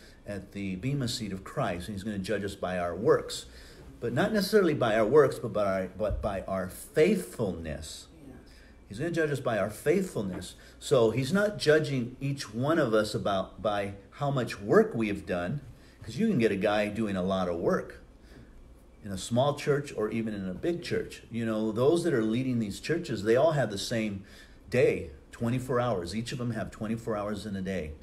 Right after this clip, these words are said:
Speaker 1: And they all have different ministries, and they all do different things, and they can all be just as busy as the other one. So God isn't gonna necessarily, uh, judge on how many things you're doing throughout the day. He's gonna judge on how faithful you are.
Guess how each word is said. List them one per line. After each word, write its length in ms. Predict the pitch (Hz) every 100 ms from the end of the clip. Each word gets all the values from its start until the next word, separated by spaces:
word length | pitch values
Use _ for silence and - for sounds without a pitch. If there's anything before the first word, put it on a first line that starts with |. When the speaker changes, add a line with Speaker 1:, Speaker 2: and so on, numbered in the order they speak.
| - - -
Speaker 1:
And 120 | 98
they 80 | 107
all 160 | 104 120
have 260 | 131 107
different 420 | 92 113 135 113 104
ministries, 760 | 117 131 143 - 160 175 147
and 220 | 110 101
they 80 | 95
all 200 | 98 107
do 120 | 117
different 400 | 101 110 113 92
things, 300 | 92 123 151
and 120 | 120
they 100 | 104
can 200 | 107 113
all 300 | 101 101 110
be 200 | 113 117
just 300 | 107 110 110
as 120 | 117 92
busy 420 | 104 101 107 101
as 220 | 101 95
the 180 | 107 107
other 240 | 123 135
one. 240 | 92 85 - - - -
So 140 | 113
God 240 | 95 147
isn't 220 | 196 202 190
gonna 160 | 156
necessarily, 600 | 135 143 147 147 120 101 - -
uh, 200 | 98 92
judge 720 | 92 90 135 131 101 101 - - - - -
on 320 | 107 104 95
how 140 | 120
many 160 | 131 113
things 400 | - 123 113 101
you're 100 | 90
doing 320 | 85 123 120
throughout 340 | 92 98 90
the 80 | 92
day. 240 | 87 131 110
He's 200 | 127 131
gonna 200 | 190 147
judge 340 | - 101 95
on 80 | 101
how 160 | 95 90
faithful 460 | - 160 92 104
you 240 | 90 85 82
are. 220 | - -